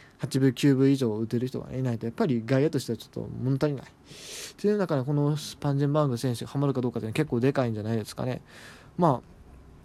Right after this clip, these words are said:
あ、アメリカではね、もちろんうまくいかなかったところはありますけれども、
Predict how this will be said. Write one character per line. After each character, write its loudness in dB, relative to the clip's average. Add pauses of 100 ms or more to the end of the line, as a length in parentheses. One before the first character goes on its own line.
(120)
あ、 -4
ア 2
メ 4
リ 0
カ 4
で 4
は 4
ね、 4
も 4
ち -2
ろ 4
ん 2
う 2
ま 2
く 2
い 0
か 2
な 2
か -2
っ -2
た -8
と -6
こ 0
ろ 2
は 2
あ 0
り -2
ま 0
す -12
け 0
れ 0
ど -4
も、 0